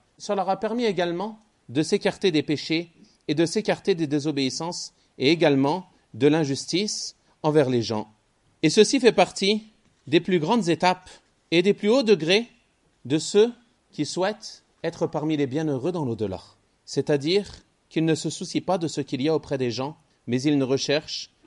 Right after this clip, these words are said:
que ce qu'il y a auprès d'Allah subhanahu wa ta'ala. Et leur cœur n'est pas attaché à ce bas monde. Comme l'a dit le prophète sallallahu alayhi wa sallam, « Ma li wa lid dunya.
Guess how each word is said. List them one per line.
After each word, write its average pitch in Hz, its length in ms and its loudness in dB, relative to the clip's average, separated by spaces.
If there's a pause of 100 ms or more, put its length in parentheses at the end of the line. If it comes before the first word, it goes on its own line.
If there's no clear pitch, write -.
que 170 100 -2
ce 160 140 -2
qu'il 135 220 -2
y 123 140 0
a 160 220 0 (280)
auprès 147 260 0
d'Allah 151 320 0
subhanahu 117 460 -8
wa 104 140 -8
ta'ala. 95 420 -10 (300)
Et 170 80 -2
leur 214 160 0
cœur 233 220 0
n'est 196 120 0
pas 196 160 0
attaché 175 340 -4
à 160 80 -2
ce 147 140 -6
bas 117 140 0
monde. 113 340 -6 (320)
Comme 202 440 0 (300)
l'a 156 140 2
dit 214 100 0
le 202 100 6
prophète 220 380 -2
sallallahu 165 560 0
alayhi 127 380 -2
wa 117 100 -2
sallam, « 107 500 -6 (420)
Ma 185 320 4
li 254 140 2
wa 226 140 6
lid 131 220 0
dunya. 107 360 -4